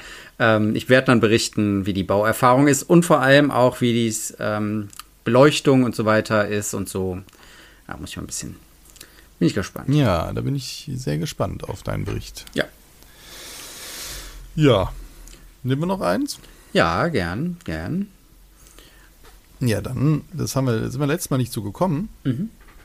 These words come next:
Speaker 2: Ist uns aber im Nachgespräch, haben wir noch relativ lange darüber gesprochen, deswegen eigentlich ein bisschen schade, deswegen nehmen wir es jetzt mit rein.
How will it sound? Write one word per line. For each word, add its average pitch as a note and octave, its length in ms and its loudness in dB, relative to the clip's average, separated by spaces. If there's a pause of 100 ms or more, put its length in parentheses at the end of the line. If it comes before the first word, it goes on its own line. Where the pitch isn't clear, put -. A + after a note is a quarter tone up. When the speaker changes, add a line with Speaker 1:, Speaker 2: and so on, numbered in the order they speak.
(640)
Speaker 2:
Ist B2 140 -6
uns B2 120 -2
aber A#2 200 0
im A2 140 0
Nachgespräch, C#3 680 0
haben C#3+ 80 2
wir C3+ 40 0
noch A#2+ 140 0
relativ D3+ 440 -2
lange A3+ 220 0
darüber A2+ 280 2
gesprochen, B2+ 540 -4
deswegen G2 380 -4
eigentlich D3+ 260 -2
ein C3+ 40 -2
bisschen B2+ 220 -6
schade, F3+ 300 -4
deswegen G#2+ 280 -4
nehmen B2 140 -2
wir A#2 60 -2
es G#2 80 -6
jetzt G3 200 -4
mit - 140 -6
rein. B2 240 -4